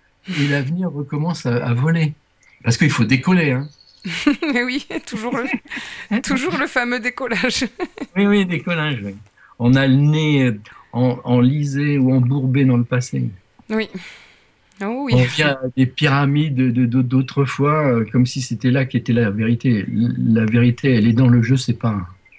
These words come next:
Speaker 1: Elle est en voie d'apparition.
Speaker 2: Alors, quel serait votre petit mot de la fin, s'il y en a
Speaker 1: Ah.
Speaker 2: un ?
Speaker 1: <laughs> Le, le mot de la fin, ce serait, euh, bah, c'est, c'est pas happy end, c'est happy beginning. On va commencer,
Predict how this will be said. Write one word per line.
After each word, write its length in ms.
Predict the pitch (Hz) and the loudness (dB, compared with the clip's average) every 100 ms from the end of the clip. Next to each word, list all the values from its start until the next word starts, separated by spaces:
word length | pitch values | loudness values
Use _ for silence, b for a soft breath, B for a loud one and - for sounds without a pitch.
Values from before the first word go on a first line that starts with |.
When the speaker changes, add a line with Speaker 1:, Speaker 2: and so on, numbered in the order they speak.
| B B B B _ _ _ - _ _ | B B B B _ _ _ -20 _ _
Speaker 1:
Elle 180 | - 101 | -6 0
est 40 | 110 | 4
en 120 | 110 | 4
voie 180 | 113 143 | 4 4
d'apparition. 640 | 123 - 113 110 107 101 - _ _ _ _ _ - _ _ _ _ b b b b b b 202 | 2 -2 -6 -6 -8 -10 -12 _ _ _ _ _ -20 _ _ _ _ b b b b b b -4
Speaker 2:
Alors, 280 | 220 226 | -4 -2
quel 140 | 240 240 | -4 -4
serait 280 | 247 247 269 | -6 -4 -4
votre 260 | 247 - | -4 -6
petit 360 | 226 240 - 240 | -8 -6 -4 -2
mot 160 | 269 285 | -4 -4
de 60 | |
la 180 | 226 220 | -4 -4
fin, 300 | - 202 208 - _ | -4 -6 -6 -8 _
s'il 260 | - 226 220 | -10 -8 -4
y 140 | 220 | -4
en 100 | 208 | -2
a 120 | 214 214 | -2 0
Speaker 1:
Ah. 80 | 214 | -2
Speaker 2:
un ? 120 | 202 | -4
Speaker 1:
<laughs> 960 | - - - _ - 247 214 - - 151 156 _ _ _ - | -12 -20 -20 _ -16 -12 -10 -12 -6 -4 -4 _ _ _ -2
Le, 180 | 147 147 | 0 2
le 160 | 147 | 0
mot 160 | 156 170 | 0 -2
de 60 | |
la 120 | 151 135 | -2 -2
fin, 240 | 170 185 | -4 -6
ce 140 | 151 | -6
serait, 320 | 135 147 160 143 | -12 -8 -6 -2
euh, 320 | 123 120 120 | 0 0 0
bah, 200 | 113 123 | -2 -4
c'est, 240 | 123 131 135 b b | -4 -8 -8 b b
c'est 160 | - 131 | -12 -6
pas 240 | 156 135 | -2 -2
happy 320 | 123 - 139 151 | -4 -4 -2 -2
end, 120 | 170 | -4
c'est 240 | - 104 | -6 -10
happy 300 | 101 104 160 | -10 -8 -4
beginning. 500 | 131 123 123 139 147 127 | 0 2 4 4 2 0
On 60 | |
va 140 | 101 104 | -4 -6
commencer, 600 | - 147 151 147 139 | 2 2 2 0 -2